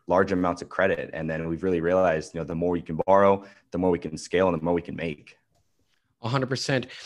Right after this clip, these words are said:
Speaker 2: And man, I also wanted to ask you another question because, I mean, we're based in Toronto, Canada, and I know that some of my listeners are all over the world. I do have quite a few people in the United States, which is great,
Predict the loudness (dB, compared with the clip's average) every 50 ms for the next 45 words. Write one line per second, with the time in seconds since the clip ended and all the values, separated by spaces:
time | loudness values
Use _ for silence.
0 | -12 -4 0 2 4 6 6 6 4 4 2 2 4 4 4 2 2 2 2 4
1 | 4 4 2 4 2 0 0 0 -2 0 0 0 -2 -2 0 2 0 0 0 0
2 | -2 -2 0 0 0 2 2 4 4 4 4 2 0 -2 -2 -2 0 0 2 2
3 | 2 2 2 2 0 0 0 -2 -2 -2 0 0 2 2 4 2 2 2 2 2
4 | 4 4 4 4 4 4 4 4 2 2 0 0 -2 -2 -2 -2 -2 -2 -4 -6
5 | -8 -6 -4 -4 -2 -2 -2 0 -2 -2 -2 -2 -2 0 0 2 2 2 2 2
6 | 2 4 4 4 4 4 2 2 2 4 4 4 4 2 2 2 2 0 0 0
7 | -2 -4 -4 -4 _ 2 4 4 6 4 2 0 0 -4 -4 -4 -4 -6 -4 -4
8 | -4 -2 -2 -2 -2 0 -2 -2 -4 -4 -6 -8 -4 -2 -2 -2 -2 -2 -6 -6
9 | -6 -6 -6 -4 0 2 4 4 2 2 -2